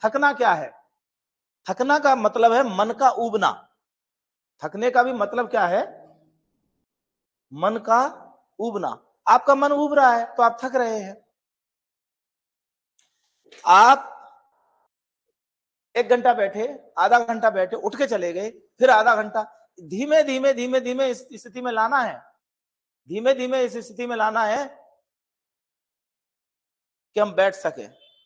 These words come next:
मैंने खूब किया अठारह घंटे काम, अठारह घंटे काम। देखो, मैं आपसे बड़ा हूं उम्र में, ठीक है,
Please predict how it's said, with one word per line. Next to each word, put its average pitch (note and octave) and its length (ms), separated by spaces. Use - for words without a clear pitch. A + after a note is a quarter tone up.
मैंने B3 320
खूब C4+ 340
किया A#3+ 180
अठारह F#3 400
घंटे C#3+ 200
काम, G2+ 260
अठारह F#3+ 380
घंटे E3 300
काम। A2+ 340
देखो, F3+ 220
मैं G3+ 120
आपसे F#3 300
बड़ा C#3 220
हूं C#3+ 260
उम्र D3 220
में, C#3+ 160
ठीक F#3+ 140
है, B2 120